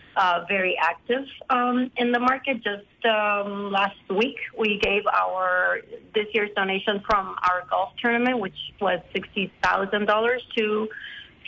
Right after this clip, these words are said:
six organizations. Um, and in total, since we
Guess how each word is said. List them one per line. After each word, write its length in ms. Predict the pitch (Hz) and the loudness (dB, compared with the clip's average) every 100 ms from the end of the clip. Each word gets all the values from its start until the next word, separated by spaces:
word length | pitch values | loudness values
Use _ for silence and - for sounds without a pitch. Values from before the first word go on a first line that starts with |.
| - | -2
six 160 | 262 - - - | -2 -4 -8 0
organizations. 920 | 262 254 262 262 294 294 - 311 330 - - | 2 2 0 -2 -2 -4 -6 -12 -12 -8 0
Um, 560 | 208 202 202 202 202 202 | 2 4 2 0 -4 -2
and 140 | 208 214 | -2 -2
in 160 | 208 - | -2 0
total, 320 | 226 269 277 | 2 2 -2
since 260 | - 226 226 | -2 -2 0
we 380 | 220 214 208 | 0 2 0